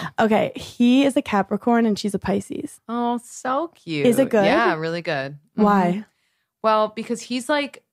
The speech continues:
Speaker 2: he's disciplined,
Speaker 1: Mm-hmm.
Speaker 2: right? And he's, like, kind of intense,
Speaker 1: Mm-hmm.
Speaker 2: you know?
Speaker 1: Mm-hmm.
Speaker 2: He's, like, a, he's a Capricorn. He
Speaker 1: Mm-hmm.
Speaker 2: means business.
Speaker 1: Mm-hmm.
Speaker 2: But she's, like, super emotionally,
Speaker 1: Mm-hmm.
Speaker 2: um, in tune.
Speaker 1: Mm-hmm.
Speaker 2: And she, like, makes him a little bit softer in those ways, you
Speaker 1: Mm-hmm.
Speaker 2: know?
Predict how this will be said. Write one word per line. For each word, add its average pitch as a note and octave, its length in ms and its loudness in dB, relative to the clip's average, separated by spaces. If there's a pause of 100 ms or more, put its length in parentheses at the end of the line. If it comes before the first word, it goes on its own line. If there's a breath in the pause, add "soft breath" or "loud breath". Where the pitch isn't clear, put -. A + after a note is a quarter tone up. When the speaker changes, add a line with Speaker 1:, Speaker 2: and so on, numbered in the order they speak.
(120)
Speaker 2:
he's D3+ 200 -8
disciplined, - 920 -10
Speaker 1:
Mm-hmm. - 100 -16
Speaker 2:
right? F3+ 320 0
And E3 120 -4
he's, D#3+ 240 -6
like, D3+ 360 -4 (260)
kind E3+ 320 -2
of D3 80 -4
intense, G3 640 -4
Speaker 1:
Mm-hmm. G#3+ 260 2
Speaker 2:
you G#3+ 140 -4
know? G3+ 320 0
Speaker 1:
Mm-hmm. G#3 220 2 (240)
Speaker 2:
He's, G#3+ 160 -4
like, A3+ 160 -2
a, F3 40 -6
he's E3 180 -8
a F#3 60 -6
Capricorn. G3 720 -2
He G3 60 4
Speaker 1:
Mm-hmm. F#3+ 180 2
Speaker 2:
means D3+ 240 -4
business. - 480 -4
Speaker 1:
Mm-hmm. G3 280 2 (100)
Speaker 2:
But D#3 100 -12
she's, G3+ 380 -4
like, F3 180 -2
super F#3 460 -4
emotionally, D3+ 920 -4
Speaker 1:
Mm-hmm. - 180 2
Speaker 2:
um, A#2+ 340 -8 (100)
in D3+ 140 -4
tune. C#3+ 560 -6 (100)
Speaker 1:
Mm-hmm. F#3+ 360 2
Speaker 2:
And D3 440 -2
she, - 340 -6
like, D#3 220 -2
makes D3+ 300 -4
him C#3+ 400 -2
a C#3+ 80 -6
little C#3+ 220 -4
bit C#3 160 -10
softer - 420 -6
in C3 140 -6
those - 260 -8
ways, - 400 -10
you A#3+ 80 4
Speaker 1:
Mm-hmm. A3 200 4
Speaker 2:
know? A3+ 300 0